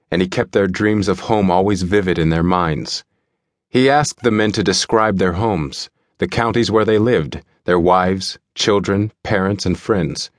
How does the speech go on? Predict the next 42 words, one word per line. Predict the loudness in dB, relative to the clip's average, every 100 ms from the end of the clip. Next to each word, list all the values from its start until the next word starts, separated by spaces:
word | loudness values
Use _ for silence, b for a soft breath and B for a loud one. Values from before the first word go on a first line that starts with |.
| _ _ _
He | -2
treated | -2 2 2 4
the | 4 2
idea | 2 2 2
of | 2
a | 0
successful | -2 -4 -2 -2 0 -2
voyage | 2 2 2 -2
home | -2 0 0
as | -2
a |
foregone | -2 2 2 2 0 0
conclusion, | -2 -2 0 0 0 -6 -8 _ _ _ _
and | 0
made | 2 2
the | 0
goal | 2 2 4 2
of |
achieving | -2 -4 0 0 2 0
that | 0 -2
dream | -2 0 0
the | -2
driving | 0 2 2 0 -4
force | -2 2 2 0
behind | -2 -4 0 0
every | 0 0 -2
crew | 0 0
member's | 2 0 0 0
work | 0 0 -2 -4 -20 -4
and | -4 -4
purpose. | -6 -4 -4 -8 -8 -10 -12 _ _ _ _ _ _ _ _
On | 0 2
April | 2 0
twelfth, | 0 2 2 0 -8 -20 _ _ _ _
four | 0 4 4
months | 4 2 2
after | -2 0 0
the | 0
breakup | 2 0 0 -2
of | -2
the | 0
Endurance, | 0 0 0 -2 -4 -8 -8